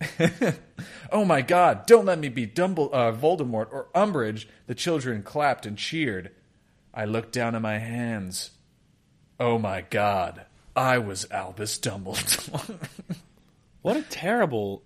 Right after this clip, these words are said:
Speaker 2: I just, uh,
Speaker 1: <laughs>
Speaker 2: hey, I mean, if Dumbledore's your thing, there you go.
Speaker 1: If you gotta jump into the body of Albus Dumbledore, you might as well, you might as well go run with it.
Speaker 2: I'm telling you, it's Quantum Leap, but, uh, y-, you know, that for fanfic.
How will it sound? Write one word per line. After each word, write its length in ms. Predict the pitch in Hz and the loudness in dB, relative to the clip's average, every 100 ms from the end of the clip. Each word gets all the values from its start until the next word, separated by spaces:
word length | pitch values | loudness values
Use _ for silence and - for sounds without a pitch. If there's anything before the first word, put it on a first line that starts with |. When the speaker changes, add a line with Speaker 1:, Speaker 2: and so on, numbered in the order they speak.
| _ - 139 | _ -6 -2
Speaker 2:
I 120 | 165 | 0
just, 280 | 175 - - _ | 0 -4 -8 _
uh, 120 | - - - 214 - | -4 -4 0 2 2
Speaker 1:
<laughs> 360 | - - _ - | 0 -20 _ -4
Speaker 2:
hey, 300 | 190 147 123 | -2 -2 -2
I 40 | |
mean, 140 | 120 123 | 0 0
if 100 | 117 | 2
Dumbledore's 400 | 127 156 170 160 | 0 2 0 0
your 80 | 151 | -2
thing, 280 | 180 170 | 0 0
there 100 | 104 | 0
you 120 | 120 131 | -2 0
go. 240 | 151 117 _ _ | -2 -4 _ _
Speaker 1:
If 60 | 117 | -6
you 100 | 110 | -2
gotta 160 | 120 | -4
jump 260 | 104 117 120 | -2 -4 -2
into 100 | 127 | -2
the 80 | 120 | 2
body 260 | 127 131 | 2 2
of 80 | 120 | 2
Albus 300 | 123 123 117 | 0 -2 -4
Dumbledore, 380 | 131 135 87 90 | -8 -8 -10 -10
you 60 | 92 | -8
might 200 | 104 113 | -8 -8
as 100 | 113 | -6
well, 340 | 117 110 104 110 | -4 -4 -8 -10
you 60 | |
might 80 | 107 | -10
as 120 | 123 | -6
well 100 | 123 | -6
go 200 | 101 107 | -4 -4
run 280 | 104 98 110 | -4 -4 -6
with 160 | 87 - | -10 -14
it. 120 | - _ _ _ _ - | -16 _ _ _ _ 2
Speaker 2:
I'm 120 | 147 | 6
telling 240 | 170 196 | 6 6
you, 80 | 127 | 6
it's 120 | 110 | 2
Quantum 540 | - 131 139 160 156 127 | 2 4 4 6 2 4
Leap, 280 | 139 107 - | 4 0 -6
but, 380 | 117 104 101 _ _ _ - | -2 0 -2 _ _ _ -12
uh, 440 | 107 101 98 95 - _ _ _ - | -6 -4 -4 -8 -12 _ _ _ -18
y-, 160 | 127 - | -16 -8
you 160 | 123 110 | -2 0
know, 240 | 95 101 _ _ - | -2 -6 _ _ -10
that 540 | 104 113 92 - - - | 0 2 2 -4 -14 -16
for 160 | - 113 | -10 -6
fanfic. 460 | - 107 - - | -4 -6 -8 -20